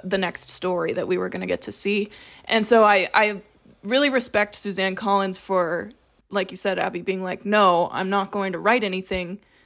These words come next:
else in this, uh, this universe unless I really have something to say."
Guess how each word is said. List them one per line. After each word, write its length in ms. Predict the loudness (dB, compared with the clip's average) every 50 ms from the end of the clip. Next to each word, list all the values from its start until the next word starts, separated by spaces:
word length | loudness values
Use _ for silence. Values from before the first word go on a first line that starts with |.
| _ _ _ 0 4
else 320 | 6 6 4 4 0 -2
in 180 | -2 0 0 0
this, 220 | 0 -2 -4 -8 _ _ _ -4
uh, 320 | -2 -2 -2 -2 -2 -2
this 220 | -2 -2 -4 -2 -2
universe 320 | -2 -2 0 -2 -2 -2 -4
unless 320 | -4 -4 -4 -4 -4 -4
I 60 | -4
really 260 | -4 -2 -2 -2 -2
have 160 | -2 -6 -8 -8
something 220 | -8 -10 -10 -10
to 60 | -10 -10
say." 440 | -6 -6 -4 -4 -4 -6 -8 -10